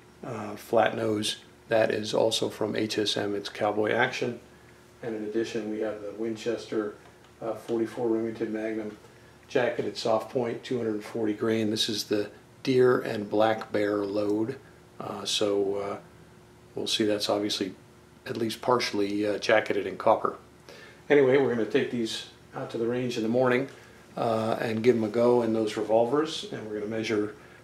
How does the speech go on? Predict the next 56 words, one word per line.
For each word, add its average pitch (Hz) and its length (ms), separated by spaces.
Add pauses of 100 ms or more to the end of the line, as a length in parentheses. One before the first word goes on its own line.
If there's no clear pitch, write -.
(120)
uh, 110 180
the 107 100
muzzle 120 280
velocity, 117 560
and 107 100
then 107 80
we'll 101 100
calculate 104 520
the 107 80
muzzle 107 320
energy. 110 420 (380)
And 110 200
for - 140
the 107 80
ones 110 220
that 107 100
have 107 300
the, 104 280
uh, 101 240 (120)
printed 113 340
data, 110 400 (300)
I 107 80
will 101 120
compare, 104 460 (260)
uh, 107 160
whether 107 200
we 104 120
got 104 260
the - 80
stated 101 480 (480)
velocity 107 540
and 104 100
energy, 123 560
and 110 180
then 110 80
I'll 107 160
be 110 160
interested 107 360
to 107 60
compare 110 340
'em 101 120
to 107 120
each 98 180
other, 123 320 (720)
<clears throat> 208 180
see 127 200
what 120 100
kind 117 180
of 117 60
energies 110 400
we're 104 80
getting 104 220
out 104 120
of 101 100
these 98 160
bullets. 101 480